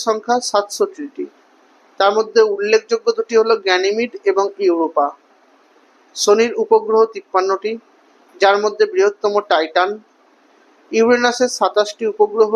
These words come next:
আছে, যার মধ্যে গুরুত্বপূর্ণ মিরান্ডা। নেপচুনের উপগ্রহ আছে তেরোটি, যার মধ্যে উল্লেখযোগ্য উপগ্রহটি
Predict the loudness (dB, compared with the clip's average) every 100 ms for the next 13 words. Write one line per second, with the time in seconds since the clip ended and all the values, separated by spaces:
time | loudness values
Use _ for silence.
0 | 0 0 -8 -10 _ _ _ _ _ _
1 | 2 2 0 0 0 0 -2 -2 -4 -2
2 | 0 0 0 2 0 0 0 0 -2 _
3 | _ _ _ _ _ _ _ _ 2 2
4 | 0 0 2 2 0 0 2 2 2 0
5 | -2 0 2 0 -4 -8 -10 _ _ _
6 | _ _ _ _ 0 2 2 -2 0 -2
7 | -2 -8 _ _ _ _ -2 2 0 2
8 | -2 -2 -2 -4 -6 _ _ _ -4 0
9 | 2 4 2 2